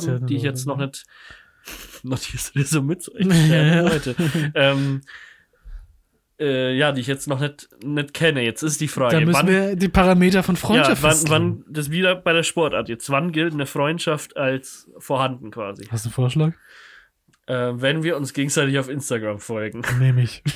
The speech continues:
Speaker 2: <laughs> Wenn wir so in dem Jahr zweitausendzweiundzwanzig angekommen.
Speaker 1: Gut, aber wir müssen wahrscheinlich noch ein bisschen mehr dazu,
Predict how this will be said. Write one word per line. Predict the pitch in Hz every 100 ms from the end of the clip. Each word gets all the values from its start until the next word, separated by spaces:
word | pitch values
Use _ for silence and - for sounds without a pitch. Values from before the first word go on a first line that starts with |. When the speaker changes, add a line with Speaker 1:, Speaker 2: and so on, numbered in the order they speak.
| - - _
Speaker 2:
<laughs> | - - - -
Wenn | 135 139
wir | 139
so | 135
in | 131
dem | 127
Jahr | 127 123
zweitausendzweiundzwanzig | 131 117 113 110 113 107 113 110 104 107
angekommen. | 104 98 110
Speaker 1:
Gut, | 196 196
aber | 185
wir | 190
müssen | 196 226
wahrscheinlich | 202 190
noch | 196
ein | 190
bisschen | 175 175
mehr | 151 151
dazu, | 156 143 - 151